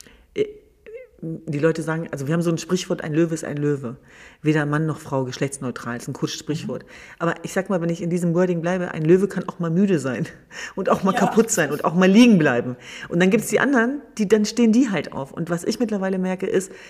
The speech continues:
Speaker 1: wenn ich nicht mehr kann, stehen alle anderen auf und umgekehrt. Und ich finde, so eine Gemeinschaft zu bilden, und das hat nichts mit meiner Kernfamilie zu tun, sondern ich sehe das als was Spirituelles.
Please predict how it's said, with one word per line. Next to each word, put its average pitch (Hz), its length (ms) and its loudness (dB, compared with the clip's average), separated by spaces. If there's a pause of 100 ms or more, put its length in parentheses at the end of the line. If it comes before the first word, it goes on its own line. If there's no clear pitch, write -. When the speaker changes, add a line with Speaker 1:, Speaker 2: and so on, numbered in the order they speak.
(120)
Speaker 1:
wenn 180 160 -2
ich - 100 -4
nicht 185 160 -4
mehr 180 100 -2
kann, 202 280 -4
stehen 190 200 -4
alle 190 220 -2
anderen 202 240 -4
auf 127 240 -10
und - 140 -8
umgekehrt. 160 500 -4
Und 143 80 -8
ich - 140 -12
finde, 196 160 0
so 202 80 0
eine 254 100 0
Gemeinschaft 233 480 -2
zu 151 140 -8
bilden, 123 320 -4 (300)
und - 60 -6
das 160 120 -2
hat 175 80 -2
nichts 214 160 -2
mit 226 80 -4
meiner 185 180 -2
Kernfamilie 196 540 -2
zu - 160 -12
tun, 147 260 -10
sondern 147 220 -2
ich - 100 -6
sehe 180 80 -2
das 170 160 -2
als - 180 -10
was 165 100 -8
Spirituelles. 165 920 -4